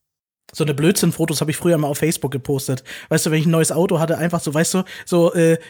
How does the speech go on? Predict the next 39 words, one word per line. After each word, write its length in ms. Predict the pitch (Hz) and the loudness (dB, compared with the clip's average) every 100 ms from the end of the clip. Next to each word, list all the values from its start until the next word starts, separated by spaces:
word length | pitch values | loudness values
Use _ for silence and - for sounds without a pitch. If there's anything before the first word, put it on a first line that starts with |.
| - | -6
gib 120 | 208 | -2
mal 60 | 160 | 0
einen 80 | |
Laptop 380 | 165 - 208 214 - - | 0 0 -2 -2 -8 -4
<laughs> 40 | |
und 140 | 254 | 0
dann 100 | 170 | 2
hab 60 | 175 | 0
ich 100 | - | -2
mich 140 | 151 | -2
reingesetzt, 560 | 165 202 170 175 - - - - - | 2 2 2 0 -2 -8 -12 -12 -4
so 80 | 202 | 0
ein 40 | |
bisschen 240 | 208 - | 0 0
so 80 | 202 | -2
ein 60 | 180 | -2
Kabel 340 | - 233 202 | -2 0 0
verbunden, 420 | 190 151 165 190 | 0 0 0 0
so 60 | 170 | -2
ein 80 | 190 | 0
U-S-B-Kabel, 680 | 180 - 220 233 156 170 - 180 | -2 0 -2 0 -2 -4 -6 -2
unten 200 | 220 220 | 0 2
in 80 | 196 | 2
den 120 | 185 | 0
Fußraum 480 | - 311 - 196 202 | 0 -2 0 0 0
gelegt 460 | 208 202 254 311 - 254 | 0 0 0 -4 -8 -6
und 60 | 220 | 0
dann 40 | 240 277 | 2 2
hab 80 | - - | 0 -2
ich, 160 | 254 - | -4 0
<laughs> 0 | |
guck 80 | |
mal 80 | 277 | 0
hier, 160 | 269 226 - - | 2 0 -4 -2
äh, 300 | 208 208 208 185 170 | 2 4 2 -4 -4
neues 260 | 202 202 208 | 0 0 2
Mapping 400 | 208 220 208 202 | 0 2 0 0
hier, 280 | 202 196 185 | 0 0 2
äh, 380 | 185 185 185 | 2 2 0